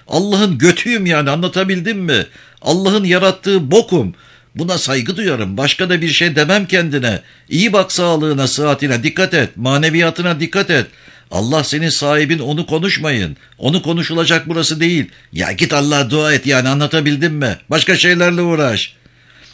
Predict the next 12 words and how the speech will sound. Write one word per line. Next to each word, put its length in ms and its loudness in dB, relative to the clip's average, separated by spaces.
Avukat 380 -2
Ergül, 420 -2
Alparslan, 640 -2
Fethullah 540 0
Gülen 280 0
cemaatine 580 2
ilişkin. 580 0
Sanık 340 -10
Arslan, 420 -6
"Çok 220 0
sevdiğim 460 2
insanlar." 640 -2